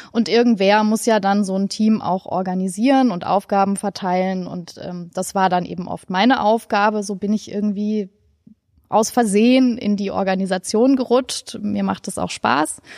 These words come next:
Mir liegt es auch. Und, äh, so bin ich dann beim Theater gelandet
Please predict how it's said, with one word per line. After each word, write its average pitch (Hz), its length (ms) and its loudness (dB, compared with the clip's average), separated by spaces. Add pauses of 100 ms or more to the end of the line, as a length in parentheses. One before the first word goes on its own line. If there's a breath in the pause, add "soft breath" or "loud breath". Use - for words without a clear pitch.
(280 loud breath)
Mir 202 140 -2
liegt 262 200 0
es 269 140 -2
auch. 226 400 2
Und, 208 440 -2
äh, 196 220 -6
so 196 180 -4
bin 202 120 0
ich 202 140 -2
dann 185 160 0
beim 185 160 0
Theater - 440 2
gelandet 190 640 2